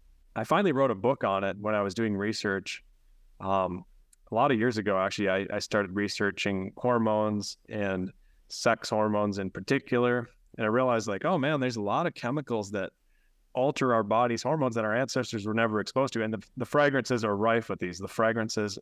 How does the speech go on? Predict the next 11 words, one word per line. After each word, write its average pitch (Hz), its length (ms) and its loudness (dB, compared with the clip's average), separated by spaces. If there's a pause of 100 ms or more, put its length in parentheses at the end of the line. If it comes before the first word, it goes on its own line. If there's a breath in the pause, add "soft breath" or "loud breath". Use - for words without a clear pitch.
(100)
I'd 110 120 0
be 113 100 -2
really 120 220 0
careful 117 340 -2
with. 113 120 -4 (400 soft breath)
If 135 180 -6
you're 147 120 0
not 175 240 0
sure 151 440 0
what 131 200 -2
chemicals 127 640 -4